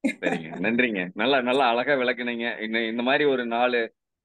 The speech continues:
Speaker 1: அ, நாலு class இப்ப பண்ணிட்டு இருக்கிறவங்க எல்லாம் அப்படியே பண்ணிட்டே இருந்தாங்கன்னா எல்லாருமே இந்த நிலைமைக்கு வரலாம். இது ஒண்ணும் பெரிய இதெல்லாம் கிடையாது. நான் ஆரம்பத்துல கிளாஸுக்கு போயிட்டு வந்த உடனே ரொம்ப,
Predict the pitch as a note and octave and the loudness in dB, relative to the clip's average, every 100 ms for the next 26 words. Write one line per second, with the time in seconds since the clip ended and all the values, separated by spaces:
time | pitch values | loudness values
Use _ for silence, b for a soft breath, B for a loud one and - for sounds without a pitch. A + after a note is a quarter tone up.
0 | _ G#2+ A2 A2 A#2 A#2+ A#2+ C#3 C#3+ C3 | _ -6 -6 -2 -2 -2 -2 -2 -2 -4
1 | B2+ A2 A2+ A2 G#2 A#2 B2 D#3+ D3+ C#3+ | -4 -6 -6 -6 -4 -4 -2 -2 -2 0
2 | C#3+ D3 D#3 D3+ C#3+ C3+ C3+ C3+ C#3+ C3+ | 0 0 2 2 2 0 -2 0 0 -2
3 | C3+ D#3 C#3+ C3 F3 G#3+ A#3+ G#3 E3+ E3 | -6 -2 0 2 2 2 -2 -2 -4 -4
4 | E3+ D#3 C#3 C#3 C3+ A2+ A2 A#2+ C3 A2+ | -4 -2 -2 0 -2 -4 -6 -8 -6 -4
5 | B2+ B2+ A#2 G#2+ G2 F#2 F#2 G#2 A#2+ A#2 | 0 2 4 2 0 -4 -4 -2 -2 -2
6 | G2+ G2 F#2 F2+ - _ _ _ F2 G2+ | -2 -2 -2 -6 -10 _ _ _ -6 -4
7 | B2+ G#2 F#2 _ _ F#2 B2+ C#3+ C#3 D#3+ | -4 -6 -10 _ _ 0 2 2 2 2
8 | D3+ C3+ C3+ C3+ B2 D3 D3 D3 D3 D3 | 2 2 0 0 -2 0 2 2 0 -4
9 | D#3 F3 D3+ C3 C3 D#3 | -2 -2 -2 -2 -2 2